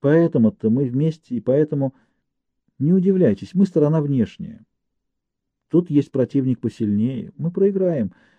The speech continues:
Не сейчас, конечно, ещё долго, но всё равно. И это, наверное, справедливо. Речи Таты казались Павлову ещё более безумными, чем в прошлый раз, но близость её пьянила тоже ещё сильнее.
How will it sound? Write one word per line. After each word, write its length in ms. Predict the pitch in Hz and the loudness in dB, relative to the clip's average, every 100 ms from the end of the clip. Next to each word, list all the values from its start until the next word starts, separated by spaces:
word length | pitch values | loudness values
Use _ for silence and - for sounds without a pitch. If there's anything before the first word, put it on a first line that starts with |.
| _ _ 165 | _ _ -2
Не 280 | 190 254 | 0 0
сейчас, 460 | 185 131 - 156 151 | 0 -2 -2 -2 -2
конечно, 460 | 131 123 117 - - | -4 -4 -6 -10 -14
ещё 220 | - 151 | -4 -2
долго, 340 | 147 160 117 | 2 2 2
но 120 | 120 151 | 0 0
всё 200 | - 196 | 2 4
равно. 380 | 202 180 139 - _ _ _ _ _ _ _ | 4 0 -2 -8 _ _ _ _ _ _ _
И 80 | 120 | -6
это, 140 | 147 160 | -4 -2
наверное, 320 | 151 151 151 | -2 -2 -4
справедливо. 680 | - 147 147 123 113 104 117 _ _ _ _ _ _ _ _ _ _ _ | -2 0 0 0 -2 -4 -8 _ _ _ _ _ _ _ _ _ _ _
Речи 440 | 110 113 160 156 - | 0 6 6 4 -4
Таты 340 | - 95 98 | 0 -2 -2
казались 400 | - 101 117 110 | -4 -2 0 -2
Павлову 540 | - 113 95 90 82 _ _ _ _ _ _ - | 0 2 2 0 -2 _ _ _ _ _ _ -8
ещё 200 | 85 107 | -2 2
более 280 | 110 104 | 4 4
безумными, 520 | 101 98 104 90 85 80 | 2 2 2 2 0 -4
чем 200 | 98 90 | -6 -4
в 40 | |
прошлый 300 | 101 - 107 | -4 0 2
раз, 260 | 143 160 _ _ _ _ _ _ _ - | 2 -2 _ _ _ _ _ _ _ -6
но 140 | 90 | -4
близость 600 | 95 98 139 190 120 104 117 | -2 0 0 0 -4 -8 -8
её 160 | 117 | -8
пьянила 580 | 107 113 143 151 175 131 | -8 -4 -2 0 2 2
тоже 340 | - 180 180 | 2 0 2
ещё 180 | 175 151 | -2 -4
сильнее. 480 | 127 127 104 92 | -6 -4 -4 -6